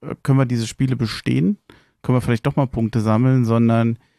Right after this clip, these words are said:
wie geht's eigentlich weiter, wenn der, wenn der Misserfolg so bleibt? Wir haben bisher bei den Fans Zuschauerrekord gehabt. Wir haben Dauerkartenmitgliederrekord, äh, Da-, Dauerkartenrekord, Mitgliederrekord. Äh, wir haben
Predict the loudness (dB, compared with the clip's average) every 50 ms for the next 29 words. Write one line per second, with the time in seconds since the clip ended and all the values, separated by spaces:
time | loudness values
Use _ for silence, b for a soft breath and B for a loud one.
0 | _ _ _ _ _ _ _ -6 -2 -2 -2 -4 -2 -4 -4 -2 -2 -2 -2 0
1 | 0 0 0 0 0 0 0 0 0 0 0 0 0 0 -2 -2 -4 -2 -2 0
2 | 0 0 -2 -4 -6 -4 -2 -2 -2 -2 -4 -8 -10 -8 -4 -4 -2 -2 -4 -4
3 | _ -6 -4 0 0 2 2 0 0 -2 -6 -8 -6 -4 -2 -2 0 2 0 0
4 | 0 -2 -2 -2 -2 -2 -4 -4 -4 -2 -2 0 -2 -2 -4 -6 -14 B B B
5 | B B B B B B B -4 -2 -2 0 2 2 2 2 0 -2 -4 -4 -4
6 | -4 -4 -4 -4 -2 -2 0 -2 -4 -6 -4 -2 0 2 4 4 2 2 2 2
7 | 2 2 2 2 2 0 0 0 2 0 0 0 0 -2 -4 -4 0 0 0 0
8 | 0 -2 -2 -2 -2 -2 -2 -4 -6 -8 -14 -6 -4 -4 -2 -2 -2 -4 0 2
9 | 2 2 2 2 0 -2 -2 -2 -2 -6 -6 -4 -2 0 0 0 0 2 0 0
10 | 0 0 0 0 0 2 0 -2 -2 -4 -4 -2 -2 -2 -4 -8 b b b b
11 | b b b b b -6 -4 -2 0 2 2 4 4 4 2 2 0 -6